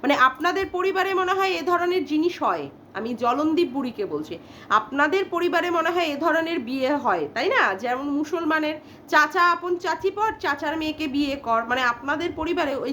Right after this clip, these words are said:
চাচা চাচির ফ্যামিলির সে কনসেপ্ট আছে, যার জন্য আপনি খুব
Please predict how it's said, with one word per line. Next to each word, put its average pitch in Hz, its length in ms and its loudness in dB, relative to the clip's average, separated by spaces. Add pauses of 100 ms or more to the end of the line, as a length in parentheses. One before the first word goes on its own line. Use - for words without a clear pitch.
চাচা 311 540 2
চাচির 269 480 -2 (340)
ফ্যামিলির 311 420 2
সে 339 180 -2
কনসেপ্ট 294 560 0
আছে, 233 280 0
যার 254 240 0
জন্য 330 200 -2
আপনি 320 260 -2
খুব 370 220 2